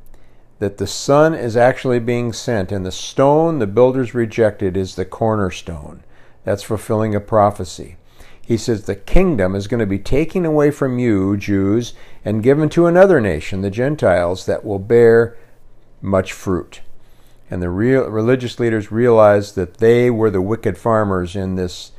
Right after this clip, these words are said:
in this story, and they became angry and turned their thoughts to arresting Jesus.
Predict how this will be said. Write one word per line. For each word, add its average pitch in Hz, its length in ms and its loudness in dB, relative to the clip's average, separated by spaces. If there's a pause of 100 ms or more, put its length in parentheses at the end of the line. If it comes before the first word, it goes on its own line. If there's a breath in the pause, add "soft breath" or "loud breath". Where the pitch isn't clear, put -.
(340 soft breath)
in 107 160 -2
this 107 200 0
story, 90 580 2 (260 soft breath)
and 101 160 -2
they 104 100 2
became 98 460 -4
angry 104 540 -2
and 101 320 -6 (280)
turned 127 380 0
their 101 180 2
thoughts 104 440 2
to 101 180 -2
arresting 92 720 0
Jesus. 90 640 -6